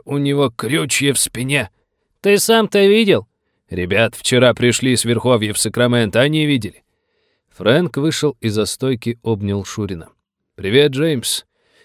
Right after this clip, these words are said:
Где пропадал? Давненько тебя не было». «Привет, Фрэнки». Шурин покосился на рулон бумаги. «Что это у тебя?» «Фамильные портреты американской аристократии.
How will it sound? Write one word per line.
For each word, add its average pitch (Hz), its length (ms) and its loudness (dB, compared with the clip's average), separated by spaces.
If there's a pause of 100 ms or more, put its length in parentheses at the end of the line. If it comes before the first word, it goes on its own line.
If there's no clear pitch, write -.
(120)
Где 113 200 4
пропадал? 127 560 2 (220)
Давненько 165 420 0
тебя 185 200 0
не 160 140 2
было». - 200 -12 (480)
«Привет, 113 340 2
Фрэнки». 120 540 -4 (420)
Шурин 160 360 0
покосился 117 600 -2
на 98 140 -2
рулон 92 300 -2
бумаги. 92 420 -8 (380)
«Что - 180 2
это 139 160 -2
у - 60 -10
тебя?» - 240 -20 (640)
«Фамильные 139 600 0
портреты 131 640 0
американской 117 720 -2
аристократии. 110 760 -4